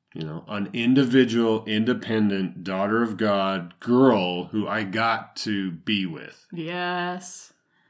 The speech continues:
Speaker 1: Right?
Speaker 2: So good.
Speaker 1: It's completely
Speaker 2: Mm-hmm.
Speaker 1: different. It's like,
Speaker 2: Mm-hmm.
Speaker 1: "Oh, cool. Like, whatever on your imperfections. There's all these other great things." And there's zero expectations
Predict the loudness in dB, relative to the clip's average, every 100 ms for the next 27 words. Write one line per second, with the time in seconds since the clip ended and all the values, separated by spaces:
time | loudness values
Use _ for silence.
0 | _ _ _ -12 -4 -2 -2 -2 -4 -6
1 | -6 -4 -4 2 8 10 10 12 12 12
2 | 10 8 6 4 -2 0 0 2 2 2
3 | 6 10 10 8 0 -2 6 8 6 4
4 | -4 -2 -2 2 4 6 8 6 6 4
5 | 4 2 0 -4 0 0 0 -2 -2 -2
6 | -2 0 0 0 0 -2 -2 -2 -2 -2
7 | -4 -6 -6 -4 -6 -6 -6 -6 -4 -4
8 | 2 2 4 4 0 -2 -6 -6 -4 -4
9 | -4 -4 -6 -4 -6 -8